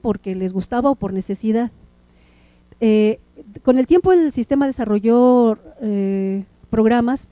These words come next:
para capacitar a esos profesores y, y yo estoy completamente segura que un profesor de educación básica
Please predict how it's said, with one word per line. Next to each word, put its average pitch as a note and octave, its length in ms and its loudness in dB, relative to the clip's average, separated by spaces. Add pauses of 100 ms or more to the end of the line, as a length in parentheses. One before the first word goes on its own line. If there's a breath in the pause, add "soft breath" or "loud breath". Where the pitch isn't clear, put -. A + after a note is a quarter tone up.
para G3 400 -4
capacitar G#3 560 -8
a - 20 -4
esos G#3 220 -6
profesores G#3+ 720 -4
y, A#3 480 0
y A#3 120 -2
yo D4 100 2
estoy D#4+ 260 0
completamente C4+ 720 -6
segura G#3+ 420 -4
que - 140 -6
un C#4+ 100 -2
profesor B3+ 480 -4
de G#3+ 100 -2
educación A3+ 720 -4 (520 soft breath)
básica G#3+ 600 -6